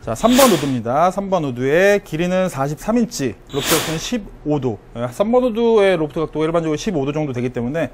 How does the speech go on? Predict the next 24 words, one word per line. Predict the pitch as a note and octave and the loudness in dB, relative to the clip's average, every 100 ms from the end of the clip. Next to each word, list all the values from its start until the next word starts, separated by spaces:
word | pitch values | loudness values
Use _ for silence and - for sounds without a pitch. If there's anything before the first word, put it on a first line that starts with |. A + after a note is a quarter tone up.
| - | -8
자, | B2+ | -4
여기도 | C3+ C#3 | -2 -2
보시면은 | B2+ B2 C3+ D3+ G3 G#3 | -4 -2 -2 -2 -2 -4
캘러웨이 | G3 F#3 E3+ D#3 | 0 2 4 4
로고와 | B2+ A2+ B2+ D#3+ F3+ | 2 0 2 2 2
엑스핫, | A#2 - B2+ B2 A#2 - - | -4 -4 -2 -2 -4 -8 -14
예, | G#2+ G2+ | -12 -10
이렇게 | G#2+ - | -10 -8
로고가 | G#2+ G#2+ C3 | -8 -4 -6
같이 | A#2 - C#3+ | -8 -10 -6
이렇게 | E3 F#3+ A2 - C3+ | -6 -6 -12 -10 -8
들어가 | A#2+ G#2 | -4 -4
있습니다. | G2+ - G2 F2 - - - - - | -4 -6 -10 -10 -14 -20 -20 -8 -4
마찬가지 | D3 G3 F3+ D#3+ G3+ G#3+ | 2 4 4 4 0 0
캘러웨이 | A3 G#3 G3+ F#3 | 2 6 6 4
정품 | D3+ C#3+ E3 F3+ F#3+ G3 G3+ G#3 G3+ | 2 -2 2 6 6 6 4 -2 -6
스티커가, | - F3+ D3+ C3 C#3 D#3+ F3+ G#3 - - - | -4 -2 -2 4 6 8 6 4 -4 -18 -8
예, | A2 G#2 | -6 -4
들어가 | B2 B2 | -2 -2
있고요. | G#2 - G#2 B2+ F3+ - - - - | -2 -4 0 4 2 0 -14 -18 4
자, | - | 4
그립도 | B3+ C4+ B3+ | 6 4 8
마찬가지로 | G#3+ A#3 C4 A#3+ B3 C4 C4+ C#4 C4 - | 6 8 6 6 6 6 6 6 2 0
그 | F3+ D#3 B2 | 2 2 0